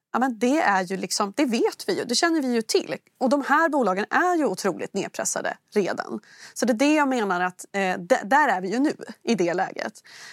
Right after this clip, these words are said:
Eh, och så det ska man ju också vara medveten om, att börsen är liksom framåtblickande. Eh,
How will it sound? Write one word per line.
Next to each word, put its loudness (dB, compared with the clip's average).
Eh, 2
och -2
så 0
det 0
ska -4
man 0
ju -2
också -4
vara 2
medveten -6
om, -8
att -4
börsen 0
är 4
liksom -2
framåtblickande. 2
Eh, 2